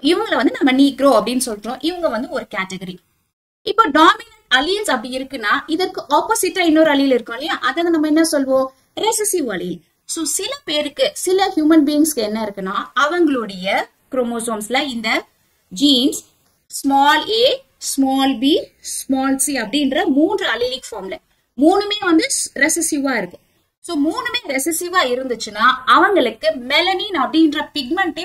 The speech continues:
உற்பத்தி ஆகாது. Okay, so மெலனினே உற்பத்தி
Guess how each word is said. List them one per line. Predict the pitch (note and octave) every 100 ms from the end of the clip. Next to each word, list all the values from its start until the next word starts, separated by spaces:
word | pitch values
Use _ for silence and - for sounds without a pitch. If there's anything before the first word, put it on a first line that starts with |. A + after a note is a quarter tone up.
| E4
உற்பத்தி | F#4+ G4+ G4 E4
ஆகாது. | A3+ F#3 D#3 - _ _ _ _ _ _ -
Okay, | C4+ F#4+ F#4 - _
so | - D4+ C4
மெலனினே | C#4+ F#4 G4 G#4+ F#4+ G4+
உற்பத்தி | C4+ E4+ A4+ A4 G4+